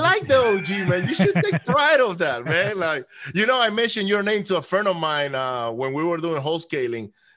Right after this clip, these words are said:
Speaker 1: And, uh, I said, "Hey, no, you know, this guy, Don, man, I think he, uh, he'll be a great addition to the lineup." And he said, "Oh, yeah, yeah." He's an O G, man. O G. So he's the one that named you the O G, not me personally.
Speaker 2: All right. All right. Fair enough. All right.
Speaker 1: <laughs>
Speaker 2: Yeah. So,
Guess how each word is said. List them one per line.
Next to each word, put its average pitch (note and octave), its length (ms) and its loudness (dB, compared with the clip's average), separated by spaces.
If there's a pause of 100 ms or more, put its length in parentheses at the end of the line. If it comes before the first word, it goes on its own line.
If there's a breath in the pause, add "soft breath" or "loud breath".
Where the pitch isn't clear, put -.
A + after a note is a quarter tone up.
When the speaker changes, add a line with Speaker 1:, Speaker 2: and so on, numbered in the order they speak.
(160 soft breath)
Speaker 1:
And, C#3+ 240 0
uh, B2 560 -2
I B2+ 60 -8
said, C#3+ 180 -4
"Hey, E3+ 140 -2
no, F3 100 -2
you D#3 160 -4
know, D#3+ 100 -2
this D3+ 200 -8
guy, D#3 180 -4
Don, D3+ 340 -4
man, C#3 220 -2
I C3 60 -4
think C#3+ 260 -8
he, C3+ 220 -4
uh, A#2+ 100 -4
he'll C3+ 220 -4
be C#3 140 -4
a B2+ 80 -4
great C3 220 -4
addition B2+ 400 -6
to A#2+ 80 -6
the A2 100 -4
lineup." D#3 420 -4 (580)
And A#2+ 60 -6
he C3 40 -4
said, A2+ 240 -6
"Oh, A#2 180 -4
yeah, A2 240 -4
yeah." G#2+ 220 -4
He's G#2 220 -10
an A2 100 -8
O A2+ 140 -4
G, A#2+ 260 -6
man. G2+ 240 -6
O A#2 140 -4
G. A#2+ 180 -8
So D#3 160 -2
he's B3+ 200 -4
the C4 100 0
one G3+ 240 0
that E3 80 -4
named E3 240 -4
you D3+ 100 -4
the C#3+ 100 -2
O D3 120 -2
G, C3 220 -6
not D3+ 200 -2
me C#3+ 200 -6
personally. G#2 420 -6
Speaker 2:
All G#2 80 -6
right. G2+ 260 -10
All B2+ 60 -8
right. A#2+ 380 -8
Fair D#3+ 160 0
enough. A#2 260 -6
All B2+ 80 -8
right. A2 300 -8
Speaker 1:
<laughs> C#3 80 -12
Speaker 2:
Yeah. A2 400 -8
So, A#2 500 -4